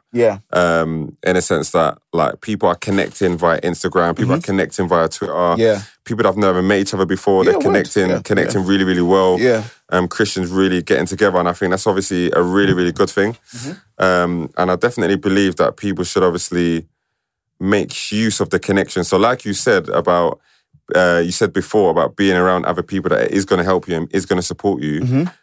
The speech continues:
Speaker 2: Um, I think social media is giving people the ability to do that 'cause it's connecting
Speaker 1: Yep.
Speaker 2: us all with each other,
Speaker 1: Yep.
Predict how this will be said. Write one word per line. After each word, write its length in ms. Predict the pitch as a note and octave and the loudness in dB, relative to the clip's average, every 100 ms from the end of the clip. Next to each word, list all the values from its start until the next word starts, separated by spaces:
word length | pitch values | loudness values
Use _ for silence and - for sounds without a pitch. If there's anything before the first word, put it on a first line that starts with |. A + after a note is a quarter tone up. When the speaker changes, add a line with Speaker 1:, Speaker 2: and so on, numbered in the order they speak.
| _ _ | _ _
Speaker 2:
Um, 120 | E2+ | -2
I 40 | F2+ | -2
think 200 | F#2 D2+ | -2 0
social 340 | - G#2 - | 2 2 0
media 340 | F#2 G2 F#2 E2 | -2 0 0 0
is 100 | D#2+ | 0
giving 240 | G#2 F2+ | 0 -2
people 200 | F2 F2 | 0 -2
the 140 | F2 E2 | 0 0
ability 500 | D#2+ - F#2 F2 - | 0 0 0 -2 -6
to 140 | E2+ D#2+ | -8 -4
do 200 | F#2+ F#2 | -2 0
that 180 | D2 - | 0 -4
'cause 100 | D#2 | -8
it's 100 | D#2 | -6
connecting 460 | - E2+ - - | -2 -2 -2 0
Speaker 1:
Yep. 80 | A#2 | 0
Speaker 2:
us 60 | - | 2
all 120 | F#2 | 0
with 120 | F#2 E2+ | 0 0
each 160 | - | 0
other, 200 | F#2+ F#2+ - | 0 0 -2
Speaker 1:
Yep. 220 | G#2+ - | -2 -2